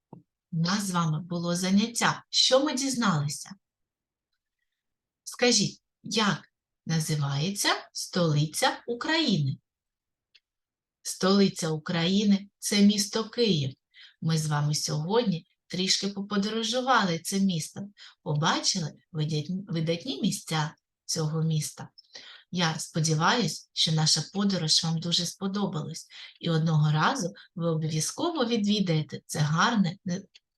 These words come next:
мі-, незрівняне місце і побачите його на власні очі. На сьогодні наше заняття підходить до кінця. Я з вами прощаюся. До наступної зустрічі. До побачення.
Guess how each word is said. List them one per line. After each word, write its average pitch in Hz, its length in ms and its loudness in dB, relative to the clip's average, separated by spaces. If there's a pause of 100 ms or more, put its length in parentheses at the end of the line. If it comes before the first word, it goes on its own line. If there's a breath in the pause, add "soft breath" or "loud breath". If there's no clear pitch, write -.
(140)
мі-, 170 260 0
незрівняне 170 680 2
місце 196 420 2 (280 loud breath)
і - 60 -8
побачите 156 640 -2
його 151 200 -2
на 147 140 -2
власні 156 420 -2
очі. 160 400 -2 (600 loud breath)
На 170 100 2
сьогодні 185 680 2 (200)
наше 208 340 2
заняття 220 640 -2
підходить 165 480 -2
до 170 120 0
кінця. 170 520 -4 (180)
Я 262 200 0
з 196 60 -2
вами 151 300 4
прощаюся. 202 840 0 (180)
До 165 140 0
наступної 156 680 0
зустрічі. 160 760 -4
До 262 200 0
побачення. 156 680 -2